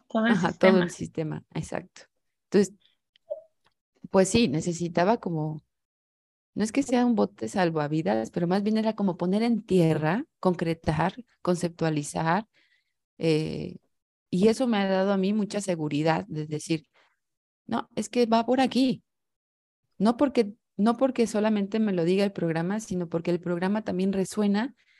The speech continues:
Speaker 2: con la voz interna que mi corazón tiene, pues, o sea, como,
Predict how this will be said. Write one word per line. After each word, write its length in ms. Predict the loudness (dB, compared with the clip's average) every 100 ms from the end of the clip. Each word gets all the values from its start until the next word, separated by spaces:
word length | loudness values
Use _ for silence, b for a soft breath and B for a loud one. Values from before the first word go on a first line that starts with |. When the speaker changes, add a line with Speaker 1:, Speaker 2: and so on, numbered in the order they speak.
| _ _
Speaker 2:
con 220 | -2 2
la 140 | 2
voz 260 | 2 0 -2
interna 640 | -6 -2 -2 -2 -4 -6 -10 _ _ _ _ _ _ _ _ -2
que 160 | 0
mi 140 | 0 0
corazón 500 | 0 0 0 -4 -2
tiene, 320 | -4 -4 -8
pues, 240 | -12 -12 -10
o 40 |
sea, 120 | -8 -6
como, 500 | -4 -2 -2 -4